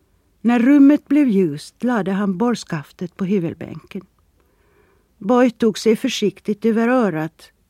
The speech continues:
och tittade på sin hand. "Blod", sa han. "Det rinner ner på kragen."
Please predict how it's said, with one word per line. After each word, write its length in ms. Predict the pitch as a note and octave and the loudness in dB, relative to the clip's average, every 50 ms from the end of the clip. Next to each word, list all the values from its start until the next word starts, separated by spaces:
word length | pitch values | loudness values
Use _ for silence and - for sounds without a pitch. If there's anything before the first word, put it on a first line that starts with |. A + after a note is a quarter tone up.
| _ - | _ -12
och 140 | G#3+ - | -12 -6
tittade 360 | - C4+ A#3 - - F3 E3 - | -4 -4 -4 -4 -6 -8 -8 -8
på 100 | F#3 D#3+ | -8 -8
sin 240 | - - F#3+ F3 | -4 -2 -4 -4
hand. 500 | D#3 - G#3+ F#3 D#3 G#2 A2 A2+ - _ _ _ _ _ _ _ _ _ _ _ _ | -2 -2 -2 -2 -2 -4 -8 -12 -16 _ _ _ _ _ _ _ _ _ _ _ _
"Blod", 640 | - D#3+ E3+ G3 A3 B3+ C#4 C#4+ A#3+ F3+ - - - - - _ _ _ _ | -8 -4 0 2 4 4 4 4 4 2 -2 -4 -12 -20 -20 _ _ _ _
sa 300 | - - C3 G#2+ A2+ B2+ - | -18 -14 -14 -14 -14 -12 -10
han. 220 | D#3+ B2+ G#2+ - - _ _ _ _ _ _ _ _ _ _ | -10 -10 -10 -10 -14 _ _ _ _ _ _ _ _ _ _
"Det 140 | - - G3 | -4 -2 0
rinner 340 | F#3+ A3 A3 G#3+ G#3+ A3 A#3 | 2 4 6 6 6 6 6
ner 240 | A#3+ A3 F#3+ F3+ F3+ | 6 4 4 2 0
på 140 | - - G3 | -2 -6 -10
kragen." 720 | - - - A#3+ A#3 F3 C#3+ C#3+ C#3+ F#3 F#3+ - - | -8 -8 -6 -4 -4 -4 -6 -6 -8 -8 -8 -8 -10